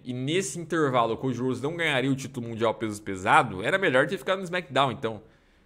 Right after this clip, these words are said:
Que aí, se é pra ele passar o ano todo sem ganhar nada, ele já fica na mesma brand que o Roman, não tem por que separar eles, né? É, já que ele não vai conseguir ganhar outro título.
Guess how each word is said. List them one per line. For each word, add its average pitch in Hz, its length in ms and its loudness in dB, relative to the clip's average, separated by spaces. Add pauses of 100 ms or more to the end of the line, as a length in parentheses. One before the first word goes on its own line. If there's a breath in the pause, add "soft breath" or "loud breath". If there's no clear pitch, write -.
(120 soft breath)
Que - 160 0
aí, 120 180 4
se 160 220 2
é 156 60 6
pra 160 120 0
ele 156 120 0
passar 156 340 2
o 151 120 4
ano 240 160 0
todo 156 300 0
sem 151 180 -4
ganhar 143 220 -2
nada, 127 540 -4 (200)
ele - 80 -8
já 185 140 4
fica 170 260 -2
na 214 120 0
mesma 233 180 -2
brand 196 260 0
que - 120 -8
o 151 60 0
Roman, 139 240 2
não 104 100 -8
tem 160 140 -8
por 160 200 -6
que 139 100 -2
separar 123 680 2
eles, 95 300 -8
né? 143 200 -6 (580 loud breath)
É, 104 500 -2
já 110 180 4
que - 180 -4
ele 127 140 0
não 147 100 -2
vai 139 160 2
conseguir 139 240 -4
ganhar 135 160 0
outro 127 260 -2
título. 101 480 -10